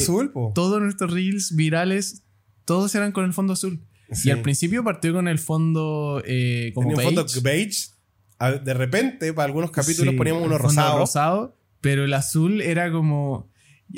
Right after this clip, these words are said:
Speaker 2: los invitados se veían muy bien en el fondo
Speaker 1: Sí,
Speaker 2: azul. Sí.
Speaker 1: sí. Y aparte también había algo que hacía contraste con tu pelo, el fondo
Speaker 2: Eh,
Speaker 1: azul.
Speaker 2: sí, un poco,
Speaker 1: Entonces,
Speaker 2: sí.
Speaker 1: quedaba bien.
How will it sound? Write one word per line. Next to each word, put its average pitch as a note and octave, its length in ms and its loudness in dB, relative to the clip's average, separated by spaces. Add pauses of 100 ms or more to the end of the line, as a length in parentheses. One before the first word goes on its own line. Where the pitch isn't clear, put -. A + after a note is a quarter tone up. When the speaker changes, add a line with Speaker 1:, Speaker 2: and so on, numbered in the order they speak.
(560)
Speaker 2:
los E3+ 220 2
invitados F3 340 2
se B3+ 80 -2
veían A3 180 0
muy G#3+ 160 0
bien D3+ 200 2
en G#3 60 0
el C3+ 100 0
fondo B2+ 240 2
Speaker 1:
Sí, C#3 240 0
Speaker 2:
azul. A2+ 100 -2
Sí. C#3+ 320 0
Speaker 1:
sí. B2 400 -4 (440)
Y B2+ 100 -2
aparte E3 340 -2
también E3 260 -2
había E3 300 0
algo F3 160 -2
que D#3 60 -2
hacía D#3+ 180 -2
contraste D3 300 -4
con D3 100 -4
tu C3+ 100 -4
pelo, C3 240 0
el D#3+ 80 -2
fondo E3 240 -4
Speaker 2:
Eh, D3+ 40 -4
Speaker 1:
azul. F#3 380 -4
Speaker 2:
sí, B2+ 220 0
un C#3+ 100 4
poco, C#3 160 0
Speaker 1:
Entonces, C3+ 280 0
Speaker 2:
sí. B2+ 340 -2 (400)
Speaker 1:
quedaba D3 380 2
bien. B2 360 -4